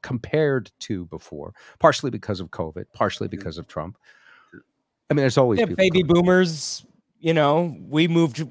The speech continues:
Speaker 3: uh, a lot of this is urbanization's fault. This is, you know, part of it is we all moved to a city and got nine hundred square foot apartments, and then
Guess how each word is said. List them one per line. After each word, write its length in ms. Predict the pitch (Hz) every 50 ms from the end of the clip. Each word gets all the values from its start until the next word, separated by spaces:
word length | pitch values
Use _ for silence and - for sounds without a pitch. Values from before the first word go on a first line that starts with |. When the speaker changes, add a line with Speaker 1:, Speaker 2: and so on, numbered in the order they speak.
| - 147 - - -
Speaker 3:
uh, 260 | 107 147 143 143 151 135
a 80 | 147
lot 160 | 170 190 214 220
of 60 | 196
this 200 | 190 180 139 113
is 140 | 160 151 165
urbanization's 800 | 170 165 170 151 151 151 147 127 151 160 165 147 - 196 185 -
fault. 320 | - - 190 185 190 175 139
This 200 | 185 185 - 170
is, 180 | 156 151 - - -
you 140 | 165 175 180
know, 140 | 156 151 151
part 340 | 143 - 180 175 170 180
of 100 | 190 165
it 200 | 202 202 202 - -
is 420 | - 151 147 139 127 123 - - _ _ _ _ _ _ _ _ _ _ _
we 160 | - 143 160 170
all 160 | 160 160 156
moved 280 | 160 165 165 147 113
to 160 | - 180 180 160
a 60 | 135
city 380 | - - 190 185 180 180 165
and 260 | 160 151 151 147 127 110
got 240 | 160 160 156 151 - _ _ _ _ _ _ _ _ _ - - - _ _ _ _ _ _ _
nine 280 | 175 165 165 160 160 156
hundred 280 | 147 170 160 151 151 -
square 260 | - - 170 165 151
foot 180 | - - 170 147
apartments, 560 | 123 - 127 180 175 160 147 139 147 127 -
and 140 | 131 127 135
then 300 | 135 131 131 127 123